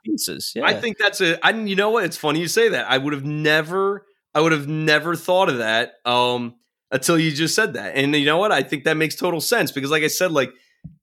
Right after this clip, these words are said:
Speaker 2: she was, like, his girlfriend at the time, and then she did go away. She had family in Italy, and she went away while they were dating. So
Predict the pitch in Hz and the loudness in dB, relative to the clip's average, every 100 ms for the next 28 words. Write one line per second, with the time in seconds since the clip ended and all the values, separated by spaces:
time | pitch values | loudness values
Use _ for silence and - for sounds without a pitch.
0 | _ - - - 226 208 180 156 147 151 | _ -4 -2 0 0 0 -2 0 2 2
1 | 143 156 165 165 160 156 156 143 - 127 | 2 0 0 2 2 2 0 0 0 2
2 | 135 147 135 135 - 139 156 143 147 143 | 2 0 -2 -2 -4 -2 -2 0 2 2
3 | 135 - 135 127 135 160 135 123 143 135 | 2 0 0 0 2 2 2 2 0 -2
4 | - 151 143 139 156 151 127 127 123 127 | -2 0 2 2 2 4 4 2 2 0
5 | 170 151 131 127 127 127 | 0 -2 -6 -2 0 0